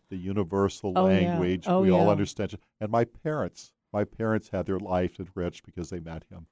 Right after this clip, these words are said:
Speaker 2: Exactly. Yeah. And, you know, he was probably just a regular guy when he met him, too.
Speaker 1: That's all he was. He had
Speaker 2: Yeah.
Speaker 1: no idea that they were looking at fame.
Speaker 2: Yeah, that's just <laughs> astounding. That's amazing to me. So anyway, thank you, Matt. We'll have you on again soon for something else that comes up,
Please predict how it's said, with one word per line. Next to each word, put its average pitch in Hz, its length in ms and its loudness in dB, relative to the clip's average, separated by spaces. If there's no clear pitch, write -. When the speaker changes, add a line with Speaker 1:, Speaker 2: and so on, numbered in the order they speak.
Speaker 2:
Exactly. 233 640 -6
Yeah. 220 220 -6
And, 185 480 -10
you 190 100 -8
know, 175 160 -10
he 202 140 -8
was 214 100 -2
probably 190 320 -8
just 196 280 -8
a 202 40 -10
regular 185 440 -2
guy 214 280 0
when 147 260 -2
he 170 120 -4
met 202 220 2
him, 151 200 -2
too. 226 100 2
Speaker 1:
That's 87 200 2
all 107 200 6
he 110 80 4
was. 113 360 2
He 98 100 2
had 107 200 4
Speaker 2:
Yeah. 135 160 4
Speaker 1:
no 113 140 12
idea 92 300 8
that 104 160 -4
they 101 80 2
were 92 100 4
looking 90 320 -4
at 85 160 -12
fame. 190 220 -2
Speaker 2:
Yeah, 180 180 2
that's - 280 -8
just - 260 -16
<laughs> 160 60 -10
astounding. 175 760 -2
That's 190 260 -10
amazing 165 420 -8
to 156 80 -10
me. - 220 -8
So 220 240 2
anyway, 226 240 4
thank 269 340 6
you, 262 100 10
Matt. 208 240 8
We'll 190 100 4
have 208 200 8
you 214 80 8
on 196 140 6
again 196 320 6
soon 208 480 4
for 180 240 -4
something 185 400 0
else 180 180 0
that - 140 -4
comes 170 280 2
up, 170 300 6